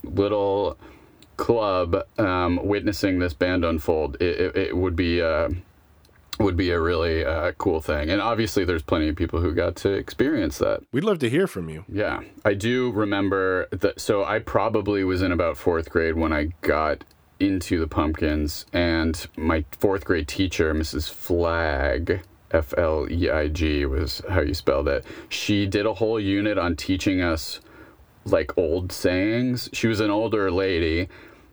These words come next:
Speaker 1: and we did, it was, it, I really value it because it, I learned a lot of stuff, but, like, really old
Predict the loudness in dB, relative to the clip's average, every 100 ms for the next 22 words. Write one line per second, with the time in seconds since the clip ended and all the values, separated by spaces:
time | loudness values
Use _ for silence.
0 | -2 0 2 0 -2 0 0 0 0 0
1 | 0 0 -2 0 0 0 0 0 -2 0
2 | 0 0 0 0 0 0 0 0 0 2
3 | 2 0 0 0 0 -2 0 0 0 0
4 | 0 0 0 0 0 2 2 2 0 0
5 | 0 0 -2 -2 -6